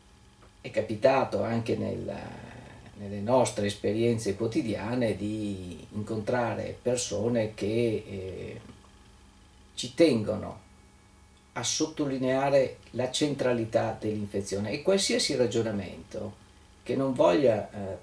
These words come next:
tagliare la realtà attraverso la semplificazione con il rasoio di Occam. Il rasoio di Occam si riferisce a un religioso del passato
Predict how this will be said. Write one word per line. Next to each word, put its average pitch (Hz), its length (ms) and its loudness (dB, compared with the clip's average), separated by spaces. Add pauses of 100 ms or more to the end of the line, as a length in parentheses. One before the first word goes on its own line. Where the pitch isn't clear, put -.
(100)
tagliare 120 480 4
la 110 140 0
realtà 104 640 -2
attraverso 113 640 -2
la 107 80 2
semplificazione 104 1000 -2
con 101 260 -2
il 104 180 -2
rasoio 107 520 0
di 101 140 -2
Occam. 104 520 -2
Il 113 120 -2
rasoio 107 460 -2
di 101 100 -2
Occam 104 500 0 (400)
si - 180 -2
riferisce 110 720 2
a 98 380 -8 (1300)
un 98 320 -12
religioso 107 760 -2
del 101 160 -4
passato - 720 -2